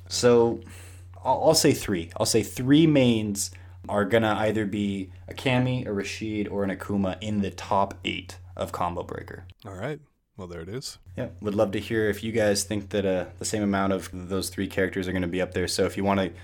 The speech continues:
Speaker 1: throw us your predictions on Twitter or in the comments of the article, anything like that, play along with us, man. It'd be fun. And then, uh, we'll all watch together and we'll see how wrong we are. But, uh, <laughs>
Speaker 2: All right, y'all. That's gonna wrap us up for this week of the Event Hubs podcast.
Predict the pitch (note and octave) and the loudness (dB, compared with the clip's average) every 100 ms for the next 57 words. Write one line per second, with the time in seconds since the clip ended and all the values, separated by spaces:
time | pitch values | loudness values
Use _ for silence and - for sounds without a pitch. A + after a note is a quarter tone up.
0 | - - A#2 A2 G#2 G#2+ A#2+ A2 A2+ A#2+ | -16 0 4 4 4 0 4 4 6 2
1 | A2+ - F2 F#2+ B2 A#2 A#2 G#2 F#2 F2+ | 2 -2 -4 0 4 6 6 4 2 0
2 | G#2 G#2+ G#2 F#2+ F#2 F#2+ F#2 - G2 F#2+ | 0 2 2 -2 -4 -4 -4 -4 0 2
3 | G#2 G2+ G#2 F#2+ G2+ G#2 F#2+ G2+ G2+ - | 4 4 2 2 0 0 0 2 2 2
4 | - - - C3 C#3 D3 C3+ G#2 - F#2 | -6 -12 4 8 8 8 6 4 0 0
5 | G#2+ G#2 G2+ A#2 F2 - - - - G2+ | 0 0 -2 -2 -2 -6 -18 -16 -8 -4
6 | G2+ G2+ G2+ G#2 G#2+ G#2+ G#2+ - G#2+ A#2 | -2 0 2 4 6 6 4 2 2 4
7 | A#2 G#2+ F#2+ F2+ - G2 F#2+ F2 E2+ E2+ | 4 2 0 -4 -4 -4 -2 -2 -4 -6
8 | E2+ E2+ - - - - - - - - | -12 -14 -12 -10 -8 -6 -8 -8 -12 -14
9 | - C3+ - - - _ - B2 B2+ D#3+ | -10 -10 -8 -12 -16 _ 0 2 4 4
10 | F#3 E3+ G2 - G2 G#2 G2+ - A#2+ C3 | 4 2 -2 0 2 4 2 -2 -2 -2
11 | - F2+ F#2 G#2 A#2+ - - F#2 F2 G2 | -6 -4 -2 -2 -4 -4 -4 -4 -2 -4
12 | G2+ G#2+ - A2 - E3 E3+ | -4 -6 -2 -2 0 -4 -6